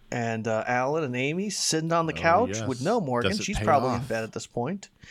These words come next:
Speaker 1: And, uh, <laughs> watching the game, and Ted Beanbag comes out, and Amy's kind of a little worried 'cause he's looking very sickly.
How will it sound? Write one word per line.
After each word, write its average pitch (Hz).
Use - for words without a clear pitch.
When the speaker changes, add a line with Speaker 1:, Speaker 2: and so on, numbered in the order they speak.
Speaker 1:
And, 131
uh, 120
<laughs> -
watching 160
the 160
game, 175
and 123
Ted 170
Beanbag 180
comes 185
out, 196
and 127
Amy's 240
kind 220
of 214
a 196
little 214
worried 190
'cause 139
he's 190
looking 202
very 214
sickly. 156